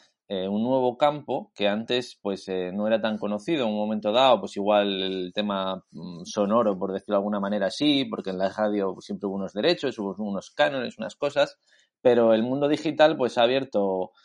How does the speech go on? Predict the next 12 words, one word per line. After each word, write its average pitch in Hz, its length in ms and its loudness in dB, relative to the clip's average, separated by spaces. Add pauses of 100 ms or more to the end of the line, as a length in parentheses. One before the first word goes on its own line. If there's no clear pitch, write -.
(180)
eh, 104 220 0
la 104 140 2
capacidad 113 420 0
de 107 100 2
coger 127 260 -2
ese 139 140 -6
tipo 143 280 -2
de 139 100 2
medios 156 640 0
a 110 120 2
cualquier 123 340 -2
persona 170 540 -2